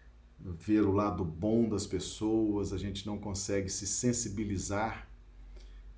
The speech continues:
com as coisas, com as dádivas divinas.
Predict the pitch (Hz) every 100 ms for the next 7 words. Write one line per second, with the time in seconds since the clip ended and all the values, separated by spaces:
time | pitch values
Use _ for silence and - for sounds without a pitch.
0 | - - - 101 101 104 101 92 - 104
1 | 104 95 98 92 - - - - 98 95
2 | 90 107 107 92 98 92 87 80 110 127
3 | 110 92 - - -